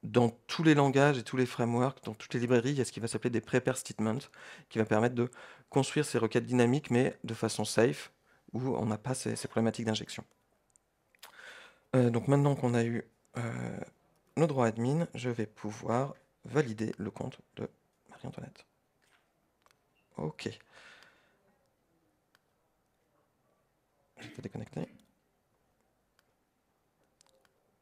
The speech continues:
On se reconnecte, même Antoinette.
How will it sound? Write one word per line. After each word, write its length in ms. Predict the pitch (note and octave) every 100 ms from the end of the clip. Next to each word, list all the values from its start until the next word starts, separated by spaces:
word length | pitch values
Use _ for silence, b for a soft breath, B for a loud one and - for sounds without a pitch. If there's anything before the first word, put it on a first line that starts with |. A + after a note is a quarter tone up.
| _ _ _ _ _
On 120 | B2 A#2+
se 200 | - -
reconnecte, 800 | - - - A2+ C3+ D#3+ - -
même 300 | A#2 A2+ A2+
Antoinette. 840 | - - - A#2 C#3 D#3+ - -